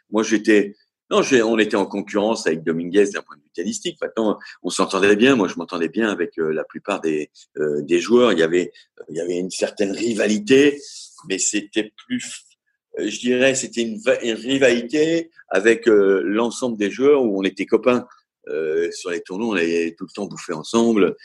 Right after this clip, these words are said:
Euh, c'était naturel, hein, même pas besoin de se poser la question. Aujourd'hui, ça n'existe plus, ça. Euh, c'est, euh,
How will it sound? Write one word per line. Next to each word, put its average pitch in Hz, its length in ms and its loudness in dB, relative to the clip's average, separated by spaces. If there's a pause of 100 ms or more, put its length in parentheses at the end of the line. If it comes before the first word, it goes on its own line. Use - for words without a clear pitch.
(240)
Euh, 80 200 4
c'était 95 340 0
naturel, 120 480 4
hein, 90 380 -2
même 107 240 -4
pas 127 100 -2
besoin 104 240 -4
de 113 60 -10
se - 80 -10
poser 92 300 -4
la 90 80 2
question. 98 260 -8
Aujourd'hui, 90 400 -4
ça 95 120 -2
n'existe 82 340 -8
plus, 107 240 -4
ça. - 180 -4 (440)
Euh, 82 280 6
c'est, 90 400 4
euh, 73 80 2